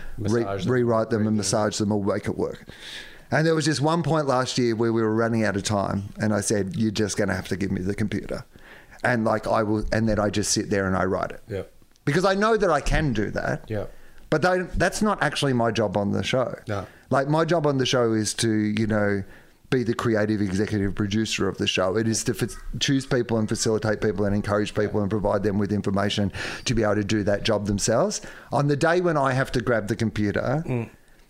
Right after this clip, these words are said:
Speaker 1: there is a mixture of, firstly, I hope that they don't feel embarrassed by it.
Speaker 2: Mm.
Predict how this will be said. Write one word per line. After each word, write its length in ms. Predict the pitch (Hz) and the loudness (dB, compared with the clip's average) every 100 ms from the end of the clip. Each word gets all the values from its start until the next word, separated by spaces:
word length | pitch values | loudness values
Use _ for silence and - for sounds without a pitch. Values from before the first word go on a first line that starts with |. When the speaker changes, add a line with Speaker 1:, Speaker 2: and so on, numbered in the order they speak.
| _ - - | _ -20 -4
Speaker 1:
there 240 | 113 131 | 2 2
is 140 | 131 131 | 4 2
a 40 | |
mixture 640 | 135 143 - - 139 127 | 2 0 0 0 2 4
of, 380 | 110 113 104 - - _ _ | 4 2 -2 -10 -16 _ _
firstly, 880 | - 160 156 147 143 143 139 131 120 - - _ _ _ _ _ - | -4 2 2 2 0 2 2 0 -4 -14 -20 _ _ _ _ _ -2
I 120 | 123 | 0
hope 220 | 120 139 104 | 2 2 2
that 140 | 117 | 0
they 140 | 117 117 | 2 2
don't 240 | 127 123 | 0 0
feel 160 | 135 135 | 0 0
embarrassed 460 | 135 135 160 - - | 2 2 0 -2 -2
by 140 | 160 | -2
it. 80 | - - | -2 -6
Speaker 2:
Mm. 200 | 127 107 | -6 -6